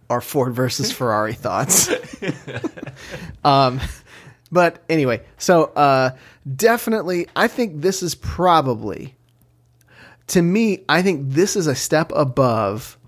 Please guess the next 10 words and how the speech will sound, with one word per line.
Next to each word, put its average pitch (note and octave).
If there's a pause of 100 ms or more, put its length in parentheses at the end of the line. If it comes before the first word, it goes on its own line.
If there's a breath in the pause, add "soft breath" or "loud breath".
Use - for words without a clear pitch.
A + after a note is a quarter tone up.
(140)
Justice -
League, - (180)
in A#2+
my A2
opinion, - (160)
because F3
it D3
is D#3
more C3
fun G2+